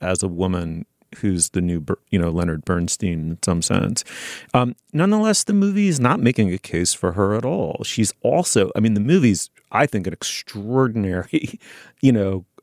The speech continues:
very, very close-up microscopic look at how power operates and how abuses of power operate and how they occupy. Uh, they're both tiny, right? They're both micro and in a gray zone.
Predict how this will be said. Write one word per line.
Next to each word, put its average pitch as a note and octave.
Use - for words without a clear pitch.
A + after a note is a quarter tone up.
very, A#2
very F#2+
close-up G#2
microscopic F#2
look G2+
at F2+
how E2+
power E2+
operates -
and F2+
how F2+
abuses F2+
of E2
power E2
operate -
and G2
how G2+
they F#2+
occupy. F2
Uh, A#2
they're B2
both A#2
tiny, C3
right? G#2+
They're G#2+
both G2+
micro G2
and B2
in G#2+
a G#2
gray G2
zone. F2+